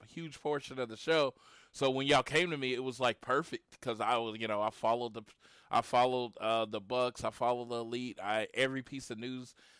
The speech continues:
that I can get, I was listening to Meltzer every morning just to try to find out new nuggets. So it was like, "Oh, this is perfect."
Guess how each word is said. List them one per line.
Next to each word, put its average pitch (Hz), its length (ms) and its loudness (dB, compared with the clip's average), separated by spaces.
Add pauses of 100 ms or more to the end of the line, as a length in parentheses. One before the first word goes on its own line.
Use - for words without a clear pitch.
(140)
that 117 120 4
I 110 80 4
can 104 160 -10
get, 131 240 2
I 117 60 4
was 110 180 -2
listening 117 380 -8
to 104 80 -6
Meltzer 120 360 0
every 120 220 0
morning 123 380 -6
just 110 240 -12
to - 80 -20
try 113 180 -2
to 113 60 -6
find 117 280 -2
out 110 160 -2
new 101 140 -6
nuggets. 147 480 0 (320)
So 131 180 0
it 120 60 0
was 120 160 -4
like, 110 260 0
"Oh, 135 160 4
this 143 280 -6
is 107 180 -16
perfect." - 600 0